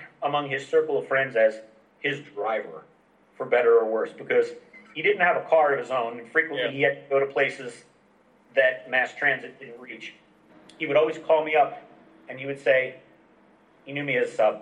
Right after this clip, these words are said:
Speaker 1: Bob, and he would say, "Bob, tell me this." And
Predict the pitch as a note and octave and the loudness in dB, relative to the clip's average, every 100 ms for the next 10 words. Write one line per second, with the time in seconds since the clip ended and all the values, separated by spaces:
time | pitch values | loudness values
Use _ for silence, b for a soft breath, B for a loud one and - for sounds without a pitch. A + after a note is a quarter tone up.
0 | - G#2+ G#2 - - _ - A2+ A2+ A#2 | 0 0 0 -6 -12 _ -20 -20 -4 -2
1 | D#3 F3+ E3+ - F#3 A#3 A#3 - - - | 4 4 2 0 0 0 -4 -2 -2 -4
2 | - _ _ _ _ _ _ _ _ _ | -20 _ _ _ _ _ _ _ _ _
3 | - B2+ B2 B2 | -4 0 0 -4